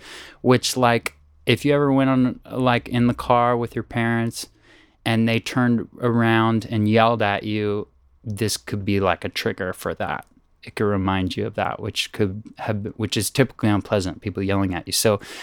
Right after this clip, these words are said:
people yell at each other in a car, and I just, I'm just the messenger. Uh, I just want you guys to feel safe when you watch this movie. Um, homework.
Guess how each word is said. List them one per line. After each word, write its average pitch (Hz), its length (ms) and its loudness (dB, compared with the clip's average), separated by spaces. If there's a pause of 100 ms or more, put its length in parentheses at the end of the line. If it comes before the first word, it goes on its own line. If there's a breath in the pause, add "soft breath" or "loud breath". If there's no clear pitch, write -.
(260 loud breath)
people 135 280 6
yell 135 200 4
at 120 80 0
each 113 180 -4
other 110 180 2
in 101 80 0
a 101 60 -2
car, - 300 -8 (760)
and 107 120 -4
I 101 100 0
just, 92 320 -6 (680)
I'm 101 180 -6
just - 380 -6
the 98 320 -2
messenger. 92 640 -6 (920)
Uh, 90 680 0 (540)
I 110 60 2
just 101 200 -4
want 101 200 -2
you 104 60 -8
guys 92 260 0
to - 80 -16
feel 87 280 -4
safe - 540 -4 (320)
when 110 100 -8
you 92 80 -4
watch 87 240 -6
this - 220 -10
movie. 87 400 -4 (880)
Um, 92 600 2 (960)
homework. 139 880 2